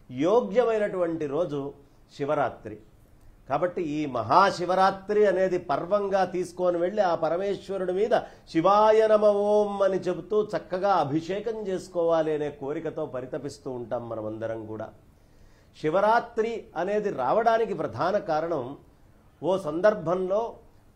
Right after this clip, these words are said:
పరమేశ్వరుడు మొత్తం ప్రళయం చేసి అంతా అంధకారమయమైనటువంటి ప్రదేశంలో తపస్సు చేస్తూ ఉన్నారు. అప్పుడు పార్వతీ అమ్మవారు జీవుల మీద ఒక విశేషమైనటువంటి ప్రేమ కలిగి, "అయ్యో, ఈ జీవులు ఎంత కష్టపడుతున్నారు,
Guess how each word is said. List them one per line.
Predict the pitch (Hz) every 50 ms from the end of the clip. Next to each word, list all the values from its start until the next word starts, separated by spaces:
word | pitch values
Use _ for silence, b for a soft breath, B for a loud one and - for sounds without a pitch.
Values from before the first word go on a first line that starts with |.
| _ -
పరమేశ్వరుడు | 143 151 180 202 220 233 233 214 - - 214 220 220 208 208 196
మొత్తం | 175 165 165 170 - - 233 233 220 160
ప్రళయం | 185 170 170 185 208
చేసి | 226 226 220 214 185 196 190 185 190 208
అంతా | 180 160 170 170 - 214 196
అంధకారమయమైనటువంటి | 170 147 147 160 160 185 190 190 190 196 208 214 220 220 208 202 196 190 185 180 180 175 175 170 170 165 160 160 151 147
ప్రదేశంలో | 131 135 139 156 165 - 156 147 143 143 123
తపస్సు | 113 139 120 127 156 147 - 160
చేస్తూ | 143 135 143 139 139 - - 147 139
ఉన్నారు. | 139 135 139 139 135 139 143 - - - _ - b b b b b b b b b b
అప్పుడు | 156 - 185 180 165
పార్వతీ | 165 - 139 131 151 185 208 208 226 220 220 226 220
అమ్మవారు | 208 185 185 185 185 185 185 180 170 147 139 151 170 151 135 120 98 92 107
జీవుల | 131 170 214 233 220 233 226 226 214
మీద | 196 190 196 202 214
ఒక | 190 - 170
విశేషమైనటువంటి | 156 143 143 143 175 180 202 220 208 208 202 196 185 180 175 165 160 143 156 151 143 143 127 131
ప్రేమ | 131 - 117 127 143 151 151
కలిగి, | 139 139 139 139 139
"అయ్యో, | 147 135 127 131 131 131 151
ఈ | 165 151
జీవులు | 120 104 113 135 156 175 196 180 147
ఎంత | 131 143 - 190
కష్టపడుతున్నారు, | - 175 160 - - 202 175 175 160 156 - 160 151 151 143 139 131 135 160 175